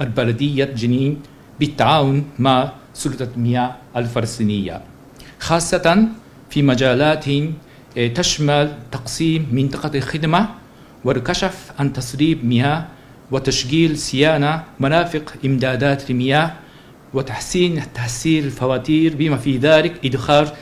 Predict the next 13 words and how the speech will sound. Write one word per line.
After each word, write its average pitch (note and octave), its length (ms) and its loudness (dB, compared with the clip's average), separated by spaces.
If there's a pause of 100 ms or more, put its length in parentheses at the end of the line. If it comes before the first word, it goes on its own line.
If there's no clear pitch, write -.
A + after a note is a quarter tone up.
(220)
نظام C#3+ 380 4 (280)
إعدادات B2 600 -2
المياه D3 520 2 (360)
المدفوعة C#3 960 2
مقدماً A#2+ 680 0 (680)
والتخطيط C3+ 680 0 (180)
لإعادة D3 540 0
خدمات C3+ 680 -2
المياه. A2 440 0 (960)
ولا D#3 240 2
يزال C3 760 4 (500)
خبراء C#3 560 2
جايكا D#3+ 600 0